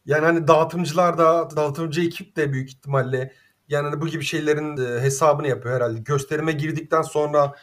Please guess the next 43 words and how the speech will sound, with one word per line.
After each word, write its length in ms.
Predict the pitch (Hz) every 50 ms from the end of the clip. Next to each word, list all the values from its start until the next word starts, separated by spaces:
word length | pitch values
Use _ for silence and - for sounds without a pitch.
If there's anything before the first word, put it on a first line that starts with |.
| - - - -
almanın 600 | - 143 147 151 151 151 151 156 156 156 151 156
onlar 300 | - 156 147 151 151 147
için 180 | 143 139 - 139
çeşitli 400 | - - 139 139 - - 156 151
bir 140 | 156 151 - -
avantajı 500 | 135 131 139 143 135 139 143 135 143 135
var 200 | 127 131 147 156
mıdır, 300 | 160 151 143 139 143 135
yok 220 | 135 151 151 - -
mudur 140 | 139 139 143
onu 180 | 143 147 156
tam 160 | 147 165 160
olarak 340 | 160 156 156 156 160 156 -
bilmiyorum. 480 | 170 175 175 160 143 135 135 - - _ -
Bir 120 | - 294
ihtimal, 460 | 269 - - - - 170 165 156 151 156
hani 200 | 160 151 156 165
ben 220 | 175 180 190 185
bunları 200 | 170 175 180 175
tamamen 440 | 180 202 202 185 170 170 175 180 170
komplo 520 | - - 180 170 170 - 170 156 151 147 -
şeyi 240 | - - 147 143
olarak 380 | 139 139 131 127 123 123 - -
yapıyorum 340 | 135 - 135 - - 254 -
ama 180 | 247 226 262 277 254 -
hani 220 | - 180 190 202
bu 80 | 233 247
sıralar 440 | - 226 208 208 233 240 240 240 - - - -
en 80 | 208 208
azından 260 | 208 190 180 214 214
ülkede 480 | - 202 180 - - 214 196 226 233 180
vizyonun 440 | 180 196 175 160 190 208 214 233 226
ipi 220 | 214 - - 214
kaçtı. 500 | - 196 185 180 - - - 117 - - _ _ -
Onu 160 | 151 156 165
söyleyebilirim. 480 | 156 170 165 156 147 135 135 139 - -
Tadı 260 | - 170 190 185 190
da 100 | 180 160
kaçtı 380 | - 143 135 131 - - 127 120
biraz. 340 | 117 120 143 185 - - _ -
Bir 280 | 170 160 214 254 262 247
yani 300 | 226 226 233 233 226 233
hani 220 | 240 233 233 185